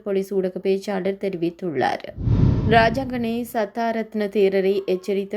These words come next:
கோட்டை நீதவான் பொது உரைகளின் சமூக பிறழ்வான மற்றும் தகாத வார்த்தைகளை பயன்படுத்துவதை தவிர்க்குமாறு அறிவுறுத்தியுள்ளார். இந்த நிலையில் அத்தகைய மொழி பயன்பாட்டை தவிர்க்க வேண்டும் என்ற நிபந்தனையுடன் கோட்டை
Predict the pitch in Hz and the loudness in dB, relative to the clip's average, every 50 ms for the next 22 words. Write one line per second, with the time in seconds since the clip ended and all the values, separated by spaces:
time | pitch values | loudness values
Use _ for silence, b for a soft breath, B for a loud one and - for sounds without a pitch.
0 | 214 208 196 202 208 196 - 208 196 190 185 180 180 190 185 180 196 202 208 196 | -6 -4 -4 -4 -4 -4 -6 -6 -4 -2 -2 0 0 0 0 0 0 0 -2 -2
1 | - 208 196 196 202 208 196 - 180 185 185 185 185 196 185 185 196 214 214 - | -2 0 0 2 4 2 4 4 2 2 2 0 0 0 0 0 0 -2 -4 -6
2 | - 202 185 190 190 196 202 196 190 - - 185 185 185 185 190 185 185 180 185 | -4 -2 -2 0 -2 -2 -2 -2 -4 -2 -2 -2 -2 0 0 2 2 2 2 0
3 | 196 202 196 190 - - 147 - 226 262 269 B B B B B _ - 226 226 | 0 -2 -2 -4 -4 -6 -6 -6 -6 -6 -8 B B B B B _ -4 -4 -2
4 | 226 240 240 233 220 233 214 202 196 190 190 190 - 208 196 202 202 202 196 208 | 0 0 -2 0 0 0 0 2 2 2 2 0 -6 -8 -4 -4 -4 -2 0 2
5 | 196 185 185 190 190 180 185 - 185 185 180 190 196 196 190 214 202 202 226 220 | 2 2 2 0 0 -2 -4 -4 -2 -2 0 0 0 0 -2 -2 -2 -2 -2 -4
6 | - - 196 180 165 165 170 190 208 - - 196 196 214 202 180 175 185 185 - | -4 -6 -4 -2 0 0 2 0 0 0 0 -2 -2 0 -2 -2 -4 -4 -6 -6
7 | 196 185 156 131 - - - - - - _ - - 202 214 220 220 233 240 226 | -4 -4 -2 -2 -2 -2 -4 -6 -8 -10 _ -4 0 2 2 2 2 2 0 0
8 | 233 226 220 196 196 196 - 220 214 226 220 214 202 202 202 208 226 220 226 208 | 0 2 2 2 2 0 -4 -8 -6 -4 -4 -2 -2 -2 -2 -2 -2 -4 -6 -6
9 | 202 196 190 196 190 185 196 196 196 - 190 175 185 180 - - - 185 190 190 | -6 -6 -6 -6 -4 -2 -2 -2 -2 -2 -4 -4 -4 -6 -6 -8 -8 -4 -2 0
10 | 190 190 196 190 190 185 170 143 - - - - 254 294 - b b b b b | 0 0 0 -2 -2 -2 -4 -4 -2 0 2 2 2 0 -4 b b b b b
11 | b 202 214 220 226 262 254 247 262 240 233 208 208 196 196 208 196 - 214 208 | b -2 -2 0 0 0 -2 0 -2 -2 -2 -2 -2 -4 -4 -6 -4 -4 -4 -4
12 | 202 202 214 | -2 -2 -2